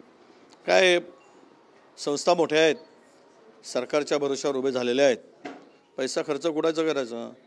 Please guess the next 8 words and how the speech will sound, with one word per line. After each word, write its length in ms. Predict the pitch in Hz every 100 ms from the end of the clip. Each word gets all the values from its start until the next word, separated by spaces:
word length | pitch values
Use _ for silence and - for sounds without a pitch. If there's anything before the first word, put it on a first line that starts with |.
| _ _ _ -
आता 440 | 117 151 151 147
वाचण्याचा 640 | 127 123 131 151 160 151 160
तरुणोपाय 560 | 151 143 156 160 160
एकच 260 | 151 170 170
आहे, 100 | 139
त्यांना 240 | 139 143
वाटतं 240 | 147 131 147
की 320 | 156 151